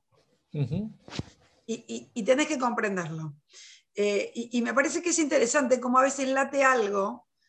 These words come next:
Speaker 2: eh, en esto que vos decías recién, de, de vamos a ganar, podemos ganar, sí, y los condicionales la gente se los olvida, ¿no? ¿Qué es lo que late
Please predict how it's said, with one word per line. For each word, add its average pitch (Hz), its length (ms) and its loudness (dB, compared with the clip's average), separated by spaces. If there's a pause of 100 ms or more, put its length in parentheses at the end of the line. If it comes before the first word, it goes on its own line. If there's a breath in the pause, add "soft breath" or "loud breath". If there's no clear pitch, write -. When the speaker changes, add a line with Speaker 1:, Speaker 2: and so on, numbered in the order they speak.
(280)
Speaker 2:
eh, - 220 -4
en 226 120 0
esto 269 200 -2
que 226 80 2
vos 269 140 6
decías 262 300 2
recién, 233 420 0
de, 202 180 -2
de 196 260 -2
vamos 240 380 2
a 226 100 4
ganar, 226 500 2
podemos 240 300 0
ganar, 247 340 0
sí, 320 540 -4 (220 soft breath)
y 202 80 -6
los 214 140 -2
condicionales 226 600 0
la 233 100 2
gente 226 240 -4
se 196 140 -4
los 175 160 -4
olvida, 170 400 -6
¿no? 190 260 -6 (340 soft breath)
¿Qué 330 140 0
es 330 60 2
lo 339 200 2
que 254 160 0
late 240 720 2